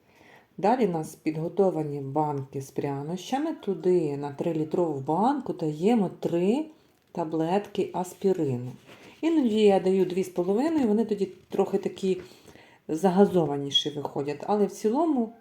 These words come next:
добре з трьома. І накидаємо помідорки, зарані помиті, підготовані, перебрані, ціленькі, непошкоджені томатики. У мене сорт ін-, е, соліросо, вибачаюсь,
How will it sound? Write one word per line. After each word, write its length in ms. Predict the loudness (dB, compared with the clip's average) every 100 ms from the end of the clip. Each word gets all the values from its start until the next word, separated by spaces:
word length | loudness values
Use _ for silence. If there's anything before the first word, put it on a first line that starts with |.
| -4
добре 320 | 0 0 -2
з 60 | -6
трьома. 500 | -4 -4 -4 -6 -8 -16 _ -20 -20 -20 _
І 140 | 2 4
накидаємо 720 | 4 2 0 2 2 2 -2
помідорки, 640 | -8 -8 -2 -2 -4 -8
зарані 440 | -4 -2 -2 -4 -8 -10 _ _
помиті, 640 | -2 0 0 0 -2 -8 -10 _ _
підготовані, 840 | -6 -4 -4 0 2 2 2 0 -2 -16 _
перебрані, 680 | 0 4 4 4 4 2 2
ціленькі, 720 | -2 -4 -2 0 0 -2 -4
непошкоджені 920 | -6 -6 -10 -12 -4 -4 -4 -8 -8 -12 -10
томатики. 640 | -6 -6 -6 -8 -14 -16 -18 -20 -20 _
У 60 | -8
мене 300 | -2 0 0
сорт 460 | 0 0 0 -2 -8 _
ін-, 340 | -10 -8 -8 -10 _
е, 200 | -6 -6
соліросо, 720 | -4 0 4 4 2 -4 -12
вибачаюсь, 720 | -12 -10 -10 -10 -6 -2 -2